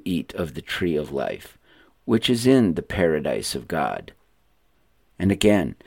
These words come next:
"To the one who conquers, I will grant him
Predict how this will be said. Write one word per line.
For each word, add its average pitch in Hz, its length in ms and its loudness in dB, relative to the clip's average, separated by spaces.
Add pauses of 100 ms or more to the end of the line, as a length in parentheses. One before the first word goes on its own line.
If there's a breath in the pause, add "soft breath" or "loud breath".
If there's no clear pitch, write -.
(340 loud breath)
"To 127 120 8
the 135 120 10
one 156 320 6
who 156 160 4
conquers, - 840 0 (220)
I 85 140 -2
will 87 140 0
grant 98 480 0
him 55 240 -4